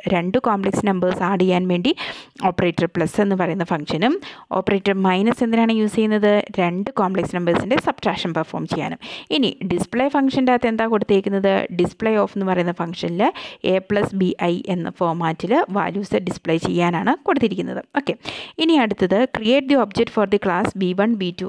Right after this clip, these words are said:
and result call the function get data using this object. നമ്മൾ ഒബ്ജക്റ്റ് ക്രിയേറ്റ് ചെയ്തു. ഇത് ഏതൊക്കെയാണ്? ഒ ബി ജെ വണ്ണും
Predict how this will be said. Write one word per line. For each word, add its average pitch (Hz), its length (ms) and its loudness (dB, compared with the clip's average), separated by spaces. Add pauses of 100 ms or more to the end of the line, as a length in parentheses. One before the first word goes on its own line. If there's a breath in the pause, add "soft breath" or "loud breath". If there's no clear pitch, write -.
and 196 200 -2 (220)
result 190 400 0
call 175 220 0
the 185 140 0
function 185 440 -4
get 180 240 0
data 175 300 0
using 175 360 -2 (360 loud breath)
this 185 240 2 (200)
object. 208 400 -4 (120)
നമ്മൾ 170 220 -2 (180)
ഒബ്ജക്റ്റ് 190 420 -4
ക്രിയേറ്റ് 180 440 2
ചെയ്തു. 196 260 4 (360 loud breath)
ഇത് 202 140 -2
ഏതൊക്കെയാണ്? 196 460 2 (100)
ഒ 170 140 2
ബി 185 160 2
ജെ 196 160 2
വണ്ണും 190 320 0